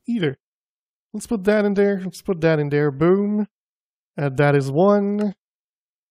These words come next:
That is two. And yeah, that's pretty much all I can make. Uh, we're also gonna need lava. Well, give me buckets. I do have lava. So we're gonna need quite some. Oh, I didn't even know there was a quest with this thing.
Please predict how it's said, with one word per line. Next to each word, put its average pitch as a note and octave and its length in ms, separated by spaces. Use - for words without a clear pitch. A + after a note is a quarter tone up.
That D3+ 240
is D3+ 180
two. F3+ 600
And D3 420
yeah, C#3 180
that's - 380
pretty C#3+ 260
much C3+ 220
all C#3 160
I C3 60
can B2 200
make. B2 280
Uh, C3+ 160
we're D#3 180
also E3+ 240
gonna D3+ 200
need D#3 260
lava. A#3 580
Well, F#3 440
give F#3+ 180
me G#3 120
buckets. D#3 680
I C#3 160
do E3+ 240
have D#3 200
lava. B2+ 300
So C#3+ 240
we're D3+ 100
gonna F3+ 160
need G3 340
quite F3 340
some. A3 480
Oh, D#3 100
I D3 80
didn't C#3 200
even C3+ 180
know C3 140
there B2+ 100
was B2 140
a B2 40
quest - 360
with C3 120
this C3 160
thing. B2 160